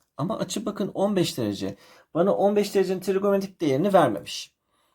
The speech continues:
Peki o zaman açı önemsiz mi? Hayır, açı da önemli arkadaşlar. Burada bir formül çıkartmaya çalışacağız. Şimdi hatırlarsanız x menzil bizim için neydi? Yatay hızımız V sıfır x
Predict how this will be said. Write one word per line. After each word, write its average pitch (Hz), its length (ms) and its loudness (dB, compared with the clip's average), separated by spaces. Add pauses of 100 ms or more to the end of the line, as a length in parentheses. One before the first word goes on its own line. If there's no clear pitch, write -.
(240)
Peki 151 320 -2
o - 80 2
zaman 156 220 4
açı 151 200 -4
önemsiz 175 500 2
mi? 147 240 -4
Hayır, 117 220 -6
açı 117 240 -8
da 110 60 -6
önemli 101 320 -2
arkadaşlar. 95 600 -8
Burada 190 260 -4
bir 190 40 -2
formül 120 400 0
çıkartmaya - 440 -12
çalışacağız. - 600 -16 (1400)
Şimdi 208 240 -2
hatırlarsanız 185 800 0 (640)
x 202 280 -4
menzil 165 520 2
bizim 165 240 0
için 160 340 -2
neydi? 123 420 -2 (800)
Yatay 175 380 2
hızımız 104 500 -2
V 135 180 2
sıfır 156 420 -6 (140)
x - 440 -8